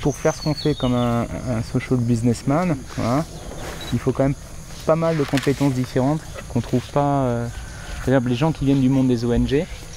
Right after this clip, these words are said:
ils ont pas l'expérience business, monter des dossiers, l'investissement, la finance.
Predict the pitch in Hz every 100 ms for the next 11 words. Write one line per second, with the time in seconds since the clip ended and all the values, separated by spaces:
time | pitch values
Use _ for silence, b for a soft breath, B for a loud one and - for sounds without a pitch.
0 | - - 113 120 156 151 147 131 127 117
1 | 123 120 131 143 - 113 - 117 110 110
2 | 107 - 120 123 127 123 107 104 - -
3 | 123 117 - 110 123 143